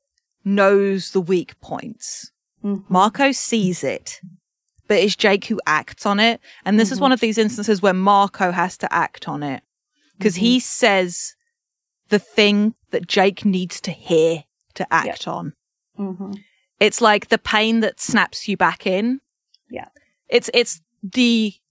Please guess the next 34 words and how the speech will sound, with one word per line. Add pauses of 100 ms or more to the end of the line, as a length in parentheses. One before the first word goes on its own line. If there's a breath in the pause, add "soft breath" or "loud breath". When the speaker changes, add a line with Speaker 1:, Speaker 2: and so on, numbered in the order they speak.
(260)
Speaker 1:
emotional
and
verbal
equivalent
of
slapping
somebody. (340)
Speaker 2:
Yes.
Speaker 1:
I
think. (1080)
And
it
worked
because
Jake
is
like, (460)
though, (220)
that's
what, (260)
it,
it's
like, (200)
Marco's
words
had
been
spears
aimed
right
at
my
heart. (760)
Speaker 2:
Mm-hmm.